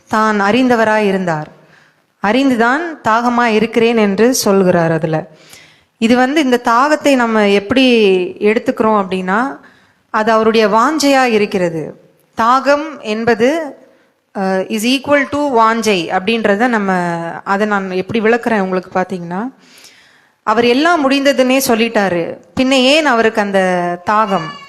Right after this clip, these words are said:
அவரிடமாய் இருந்த தாகம் என்-, என்பது என்னது, என்னன்னா,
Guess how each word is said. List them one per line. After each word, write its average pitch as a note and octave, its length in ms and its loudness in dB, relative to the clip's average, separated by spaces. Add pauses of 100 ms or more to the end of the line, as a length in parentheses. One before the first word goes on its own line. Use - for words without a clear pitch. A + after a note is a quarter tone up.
(1500)
அவரிடமாய் C4 640 2
இருந்த C4+ 360 2
தாகம் C4+ 380 2
என்-, A#3 320 -2
என்பது A3+ 460 2
என்னது, A#3 300 2
என்னன்னா, G3 420 0